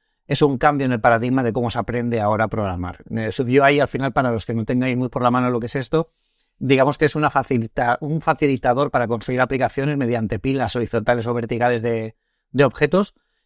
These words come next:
que te permiten hacerlo de forma más visual. No es tan complejo como, como con Swift normal, ¿vale? Es, no es tan,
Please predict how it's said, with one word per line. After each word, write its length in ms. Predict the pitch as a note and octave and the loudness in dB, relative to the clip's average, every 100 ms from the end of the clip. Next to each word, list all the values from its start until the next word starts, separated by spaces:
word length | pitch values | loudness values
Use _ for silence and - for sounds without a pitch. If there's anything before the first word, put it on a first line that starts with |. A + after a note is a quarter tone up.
| _ - | _ 2
que 140 | D#3 | 4
te 120 | D3 | 4
permiten 520 | C#3 C3+ D3 D3+ E3+ | 2 0 -2 0 0
hacerlo 340 | C#3+ - D#3 E3+ | 0 0 0 0
de 80 | B2+ | 0
forma 240 | D#3 D#3 | -2 0
más 180 | C#3 C3+ | 0 2
visual. 540 | D3+ - A#2 G#2+ G2+ | 0 2 4 4 2
No 140 | A2+ A#2+ | -4 -4
es 100 | - | -2
tan 160 | A#2+ | -2
complejo 460 | B2 A2+ C3 B2 A#2 | -2 -4 -4 -4 -2
como, 340 | A#2 A2+ G#2+ G2+ | -2 -2 -4 -2
como 180 | A2 G#2+ | -4 -2
con 180 | A2 | -4
Swift 260 | - C3 - | 0 -2 0
normal, 380 | A#2 G#2+ G#2 F#2+ - | -2 0 -2 -4 -6
¿vale? 300 | - B1+ - _ | -10 -10 -14 _
Es, 180 | - G#2+ - | -8 -6 -6
no 380 | B2 A#2 B2+ C#3 | -4 0 2 2
es 180 | - - | 0 2
tan, 380 | C#3 C#3 C3+ | 4 4 -2